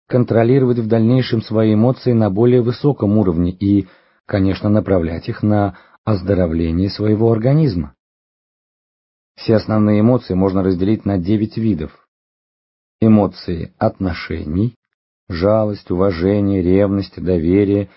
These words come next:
ненависть, любовь и другие. Эмоции оценки, отвращение, привлекательность, суждение, одобрение. Эмоции самооценки,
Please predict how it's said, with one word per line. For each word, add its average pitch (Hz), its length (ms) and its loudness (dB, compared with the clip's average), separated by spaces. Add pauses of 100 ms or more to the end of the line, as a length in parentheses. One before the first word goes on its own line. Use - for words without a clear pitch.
(160)
ненависть, 95 720 0
любовь 92 320 -2
и - 20 -4
другие. 82 580 -4 (720)
Эмоции 139 460 2
оценки, 92 760 -4 (640)
отвращение, 104 920 -2
привлекательность, 85 1080 -6 (360)
суждение, 92 800 0
одобрение. 87 800 -2 (640)
Эмоции 135 460 2
самооценки, 107 1200 -2